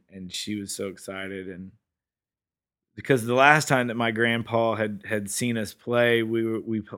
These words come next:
we played, I think, the, the Buzzkirk Chumley or in, in, uh, Bloomington, and they were shooting this, uh, like, uh, uh,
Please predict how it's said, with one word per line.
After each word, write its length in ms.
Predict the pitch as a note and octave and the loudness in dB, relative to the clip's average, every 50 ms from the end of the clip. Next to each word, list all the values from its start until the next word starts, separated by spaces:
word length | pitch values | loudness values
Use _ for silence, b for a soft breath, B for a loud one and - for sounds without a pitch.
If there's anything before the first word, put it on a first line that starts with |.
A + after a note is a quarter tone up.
| - - | -6 -2
we 140 | A#2 A2+ | -2 -2
played, 260 | G#2+ - B2+ A#2+ A#2+ A#2 | 0 2 4 4 4 2
I 80 | A2 | 0
think, 260 | G2+ A#2+ A#2+ A2+ - - F#2+ - | 0 -2 -4 -4 -6 -10 -14 -10
the, 340 | A#2 A2 A2+ A2 A2 G#2+ - - | -6 -4 -2 -2 -4 -6 -8 -8
the 180 | G#2 G#2+ A2 G#2+ | -8 -8 -6 -6
Buzzkirk 680 | G#2 G#2+ G2+ G2+ A#2+ A#2+ A#2 A2+ - - C3+ A#2 G2+ - | -6 -8 -2 0 2 2 2 0 0 0 0 0 0 -4
Chumley 500 | - - B2 A#2 A#2+ B2 B2 B2 B2+ C3 | -4 -2 0 0 0 0 0 0 2 2
or 200 | B2+ B2 A#2+ A#2+ | 2 2 0 -2
in, 440 | - - A#2+ A#2 A2+ A2+ A2+ A2+ A2 - | -2 0 2 2 2 2 0 -4 -6 -4
in, 300 | A#2 A2+ A2 A2 A2 G#2+ | -4 -2 -2 -2 -2 -4
uh, 140 | G#2 G2 G2 | -4 -6 -6
Bloomington, 680 | G2 G#2+ A#2 A#2+ B2 B2+ B2 A#2+ C3 C3 B2 A#2+ A#2+ b b b b b b b b b b _ | -4 -2 -2 -2 -2 -2 -2 -2 -2 -2 -2 -4 -6 b b b b b b b b b b _
and 180 | B2+ B2 B2 B2 | 2 2 4 6
they 80 | B2 B2 | 6 6
were 140 | A#2 A2+ | 6 4
shooting 320 | - - - D#3 D3+ D3 C3 | 4 6 6 6 6 6 4
this, 240 | B2 A2+ - - B2 | 2 0 0 2 2
uh, 200 | A2+ A2 A2 A2 | 2 2 2 0
like, 240 | A2 G#2+ G#2+ - | 0 -2 -4 -4
uh, 260 | G#2+ A2 A2+ G#2+ G#2 G#2 F#2+ - _ - | -4 -4 -4 -4 -4 -8 -10 -12 _ -12
uh, 300 | G#2+ G#2 G2 F#2+ F#2 | -10 -10 -10 -10 -12